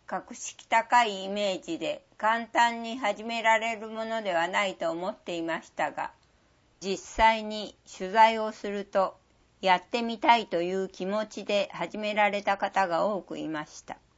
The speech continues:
練習自体も一ヶ月の短期集中だったり、月二回だったりと、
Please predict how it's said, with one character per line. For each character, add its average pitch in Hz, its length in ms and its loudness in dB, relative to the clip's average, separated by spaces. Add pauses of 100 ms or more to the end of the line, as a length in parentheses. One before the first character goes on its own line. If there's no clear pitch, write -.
(1300)
練 247 280 -2
習 240 240 -4
自 233 240 -8
体 190 280 2
も 151 360 -4 (100)
一 190 160 -10
ヶ 247 240 0
月 214 280 -8
の 165 360 -4
短 226 240 2
期 320 200 -4
集 240 300 -8
中 180 300 -6
だ 160 140 2
っ 147 60 -6 (140)
た 156 140 0
り、 139 200 -10 (440)
月 - 460 -10
二 196 160 -6
回 240 320 2
だ 196 140 2
っ 190 140 -6
た 170 120 0
り 151 160 -4
と、 - 320 -6